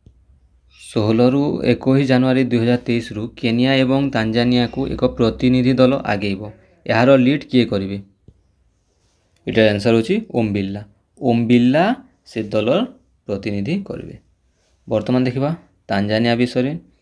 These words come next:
ତାଞ୍ଜାନିଆର କ୍ୟାପିଟାଲ ହେଉଛି ଡୋଡୋମା। ତାଞ୍ଜାନିଆର କରେନ୍ସି ହେଉଛି ତାଞ୍ଜାନିଆ ସିଲିଂ। ଆଉ ତାଞ୍ଜାନିଆର ପ୍ରେସିଡେଣ୍ଟ ହେଉଛନ୍ତି ସାମିଆ ହାସାନ। ଆଉ ତାଞ୍ଜାନିଆର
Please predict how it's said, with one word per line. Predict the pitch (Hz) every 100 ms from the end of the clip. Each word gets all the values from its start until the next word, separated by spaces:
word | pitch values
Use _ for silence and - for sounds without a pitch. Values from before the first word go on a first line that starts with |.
| _ _
ତାଞ୍ଜାନିଆର | 113 104 107 117 120 120
କ୍ୟାପିଟାଲ | 127 113 120 120 113
ହେଉଛି | 113 165 214 -
ଡୋଡୋମା। | 104 104 104 120 127 170 - -
ତାଞ୍ଜାନିଆର | 101 104 110 117 127
କରେନ୍ସି | 127 107 110 113 127
ହେଉଛି | 120 123 165 240 - _ _ _ _ _ _ _ -
ତାଞ୍ଜାନିଆ | 101 107 117 123 151 196
ସିଲିଂ। | - 123 120 160 196 - _
ଆଉ | 120 110
ତାଞ୍ଜାନିଆର | 117 110 110 127 135 135 156 196 196
ପ୍ରେସିଡେଣ୍ଟ | 110 - 117 123 123
ହେଉଛନ୍ତି | 127 131 185 233 - _ _
ସାମିଆ | - 104 107 139 196 - -
ହାସାନ। | 101 - 98 - _ _ _
ଆଉ | -
ତାଞ୍ଜାନିଆର | - 107 104 110 127 143